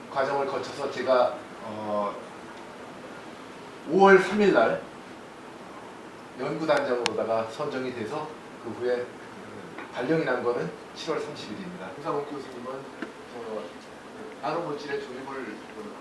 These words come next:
하고 계시고, 이정현 교수님은 나노물질의 전자혁명 혼용한 구조를 연구하고 계시고, 박경현 교수님은, 어, 표면, 나노물질의 표면에서 일어나는 표면 그 극착 현상하고 화학 반응 현상을, 어, 연구하고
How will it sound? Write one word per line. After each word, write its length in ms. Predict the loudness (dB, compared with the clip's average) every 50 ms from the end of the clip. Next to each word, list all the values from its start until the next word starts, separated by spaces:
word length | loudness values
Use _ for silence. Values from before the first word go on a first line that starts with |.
| -14 -14 -14
하고 240 | -14 -12 -12 -10 -10
계시고, 480 | -10 -10 -10 -12 -8 -6 -4 -4 -4 -6 -10 -6
이정현 340 | -4 -4 -4 -2 -4 -4 -4
교수님은 420 | -6 -6 -8 -8 -10 -8 -8 -8 -8 -10 -12 -14 -14 -14 -8 -6
나노물질의 600 | -4 -2 -2 -2 -4 -4 -6 -8 -8 -8 -8 -8
전자혁명 500 | -8 -8 -6 -6 -4 -4 -4 -6 -8 -8
혼용한 360 | -8 -6 -4 -4 -4 -2 -4 -6
구조를 480 | -10 -10 -8 -6 -6 -4 -4 -6 -6 -8 -10 -12 -14 -14 -12 -10
연구하고 420 | -8 -8 -6 -4 -4 -4 -4 -4 -6
계시고, 440 | -6 -8 0 0 0 0 0 -4 -6 -8
박경현 300 | -8 -10 -6 -6 -6 -6
교수님은, 480 | -6 -8 -10 -10 -10 -10 -12 -10 -10 -10 -10 -10 -12 -12 -14 -14 -14 -14 -14 -14 -12
어, 300 | -10 -10 -8 -8 -10 -10 -10 -10
표면, 300 | -6 -2 2 2 2 2 0 -4 -2
나노물질의 560 | -2 0 0 0 0 -2 -4 -4 -4 -4 -6
표면에서 460 | -6 -6 -4 -4 -4 -4 -4 -4 -6 -6
일어나는 520 | -6 -6 -6 -6 -6 -6 -6 -6 -8 -8 -10 -12 -14 -14 -14 -14 -14 -12
표면 420 | -12 -8 -4 0 0 0 0 -2 -6 -8 -12 -14 -14 -16 -16 -16 -14 -14 -12
그 360 | -10 -8 -6 -6 -6 -6 -6 -8
극착 380 | -10 -12 -8 -4 -2 -2 -2 -2
현상하고 640 | -6 -8 -8 -8 -6 -4 -4 -4 -4 -4 -6 -6 -2
화학 280 | 0 0 0 0 -2 -6
반응 160 | -8 -8 -8
현상을, 420 | -10 -12 -12 -12 -12 -12 -12 -12 -12
어, 920 | -12 -12 -12 -14 -14 -16 -14 -14 -14 -14 -14 -14 -14 -12 -12 -12 -12 -10
연구하고 240 | -10 -8 -8 -8 -10